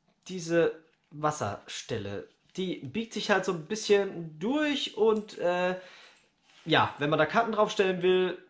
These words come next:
das hat Gwen schon, äh, zur Weißglut gebracht, weil die sind halt eher kleiner als der Kreis, eine Kante hängt vielleicht drauf, dann kommt man da dran beim Karten wegnehmen. Das hätten sie schöner machen können mit einem Puzzle oder so oder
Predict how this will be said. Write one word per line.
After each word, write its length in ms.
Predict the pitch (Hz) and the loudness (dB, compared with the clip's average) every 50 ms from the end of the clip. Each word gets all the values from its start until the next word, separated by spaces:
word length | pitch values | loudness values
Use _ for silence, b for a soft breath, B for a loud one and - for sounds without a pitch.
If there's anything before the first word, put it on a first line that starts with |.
| _ _ _ | _ _ _
das 180 | - 151 143 - | -8 -6 -4 -4
hat 180 | 151 147 - | -4 -6 -4
Gwen 180 | - 143 156 160 | -4 -4 -4 -2
schon, 300 | - 165 151 151 151 139 | 0 0 0 2 0 0
äh, 360 | 110 135 135 139 139 139 131 131 | -2 0 0 2 2 0 0 0
zur 120 | - 120 | -2 0
Weißglut 360 | 143 175 214 - - 180 - | 2 2 0 0 -4 -6 -6
gebracht, 460 | - 151 - 147 147 - - - - B B B B B B B | -6 -6 -2 -2 -2 -2 -2 -6 -14 B B B B B B B
weil 160 | 123 123 135 | 0 2 2
die 80 | 131 135 | 0 -2
sind 200 | 127 143 165 160 | -4 -4 -2 0
halt 280 | 160 156 - - - - _ _ _ _ _ _ _ _ _ _ _ | 0 0 0 -4 -10 -20 _ _ _ _ _ _ _ _ _ _ _
eher 260 | - 147 151 151 147 | -2 2 2 4 2
kleiner 640 | 143 - - 151 139 131 139 156 202 226 247 233 - | 2 0 -2 0 2 4 4 4 4 4 2 2 2
als 180 | 160 190 196 - | 0 -4 -4 -2
der 120 | 208 208 | -2 -2
Kreis, 540 | 202 - - 196 190 196 202 208 208 208 - | -2 -4 -2 -2 0 2 2 2 0 0 -2
eine 120 | 175 151 - | -4 -4 -4
Kante 380 | - - 175 208 233 226 226 | -4 -6 -6 -4 -4 -2 -2
hängt 240 | 208 208 220 220 214 | 0 0 0 -2 0
vielleicht 260 | - 214 202 190 - | 0 -2 -2 -2 0
drauf, 140 | 208 208 202 | -2 -2 -2
dann 160 | - 165 143 | -2 -4 -4
kommt 180 | - - 156 - | -4 -6 -6 -4
man 80 | 127 123 | -2 -2
da 60 | 131 | -2
dran 400 | 123 - - 156 180 208 214 196 | -2 -2 -2 0 0 0 2 4
beim 460 | 180 175 175 175 175 175 170 - - | 4 4 4 4 0 -4 -6 -8 -10
Karten 320 | - - 170 170 - 156 | -6 -2 -2 -2 -2 -2
wegnehmen. 360 | 156 - - 151 151 151 151 147 B B B B B | -6 -4 0 2 2 2 2 0 B B B B B
Das 200 | B 143 - - | B -6 -6 -4
hätten 200 | 151 - - 123 | -6 -6 -6 -6
sie 200 | 113 117 117 113 | -6 -2 -2 -2
schöner 340 | 101 - - - 95 95 101 | 0 -2 -4 -4 -6 -6 -4
machen 220 | 98 95 98 101 | -4 -6 -6 -8
können 220 | - - 110 101 104 | -8 -8 -6 -6 -6
mit 120 | 113 - | -6 -6
einem 140 | 110 104 98 | -8 -8 -8
Puzzle 580 | - - - 139 123 - 147 135 123 123 120 120 | -8 -8 -6 -4 -2 2 4 4 4 4 4 4
oder 240 | 95 110 131 131 | 2 0 0 -2
so 380 | 117 104 117 117 117 117 117 117 101 | -2 -2 0 4 6 8 8 8 6
oder 260 | 101 104 101 98 | 4 2 0 -2